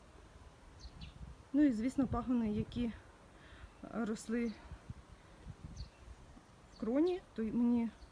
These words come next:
прийшлось їх вирізати, щоб не загущали, щоб вона не хворіла і щоб сама крона формувалася наверху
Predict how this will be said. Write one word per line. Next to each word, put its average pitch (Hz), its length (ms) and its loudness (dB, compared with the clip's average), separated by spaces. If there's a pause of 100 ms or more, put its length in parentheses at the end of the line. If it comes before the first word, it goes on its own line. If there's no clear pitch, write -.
(400)
прийшлось 220 380 -2
їх 220 120 -4
вирізати, 302 640 0 (220)
щоб 226 160 -4
не 254 120 8
загущали, 226 760 0 (720)
щоб 185 160 -8
вона 208 220 2
не 214 100 4
хворіла 302 560 4 (400)
і 202 60 -4
щоб 254 200 2 (640)
сама 240 200 4
крона 277 300 6
формувалася 233 720 2
наверху 214 520 0